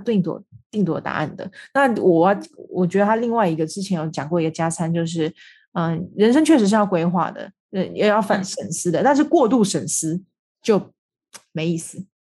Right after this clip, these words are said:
Speaker 2: 是。
Speaker 1: 嗯。
Speaker 2: <laughs> 想象，
Speaker 1: 哦。
Speaker 2: 诶，这个问题其实我之前有思考过，因为刚好我有一个，呃，新进的朋友，
Speaker 1: 嗯。
Speaker 2: 他用他的生命来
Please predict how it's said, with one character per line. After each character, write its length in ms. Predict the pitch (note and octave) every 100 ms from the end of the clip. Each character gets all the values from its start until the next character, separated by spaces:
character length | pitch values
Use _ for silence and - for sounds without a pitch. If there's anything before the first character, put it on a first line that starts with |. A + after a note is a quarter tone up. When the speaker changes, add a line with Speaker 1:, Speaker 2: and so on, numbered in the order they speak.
| _ _ _ _ _ -
Speaker 2:
是。 360 | A3 - A3+ G#3 - - - - - -
Speaker 1:
嗯。 280 | E3 F3+ - _ _ - C5+ - - - _
Speaker 2:
<laughs> 960 | - - _ _ _ _ _ _ _ _
想 240 | - A3
象， 280 | A3 A#3 C4
Speaker 1:
哦。 60 | -
Speaker 2:
诶， 80 | D#4+
这 100 | B4
个 60 | A4+
问 80 | G4+
题 100 | D4
其 140 | A3+
实 60 | A3+
我 100 | G#3+
之 120 | F#3+
前 160 | A3 F#3+
有 120 | E3+
思 160 | E3+ F3+
考 220 | F#3 -
过， 260 | - D3+ -
因 80 | A#3
为 80 | C#4
刚 200 | C4+ B3+
好 220 | B3 G3
我 220 | F#3 F#3
有 240 | F3 F#3 F3+
一 60 |
个， 580 | F#3 F#3 F#3 F3+ E3+ - _ - -
呃， 240 | F#3+ F#3+
新 220 | G3 C4+
进 100 | C4+ G#3+
的 40 |
朋 220 | F#3 E3+
友， 180 | E3 B2 - - - -
Speaker 1:
嗯。 20 |
Speaker 2:
他 340 | G#3+ G3 F#3 -
用 180 | - A#3
他 140 | A#3 A#3+
的 100 | G3+
生 220 | F#3 G#3+
命 160 | A3 F#3+
来 240 | F3 F3